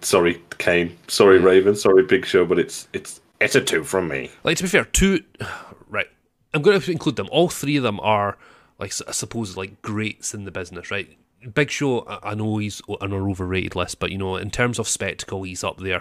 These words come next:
Speaker 2: Kane as a character is great. Raven, we, we've already spoke about. But yeah, j-, I just collectively, I don't think this worked. I, it's the only thing they could have done together, though. Uh, uh, but yeah, just,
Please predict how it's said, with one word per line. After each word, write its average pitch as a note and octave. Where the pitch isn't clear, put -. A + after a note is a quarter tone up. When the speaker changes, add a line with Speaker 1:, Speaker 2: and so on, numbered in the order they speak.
Speaker 2:
Kane G#2+
as F#2+
a F#2+
character F#2+
is E2+
great. F2+
Raven, F#2+
we, F2+
we've E2
already F2
spoke -
about. F2+
But -
yeah, F#2+
j-, -
I G#2
just -
collectively, -
I -
don't F2
think -
this -
worked. F#2
I, -
it's -
the -
only F3+
thing C3
they G#2+
could A2+
have G#2
done G#2
together, G#2
though. A#2+
Uh, F2+
uh, F#2+
but F#2
yeah, E2+
just, -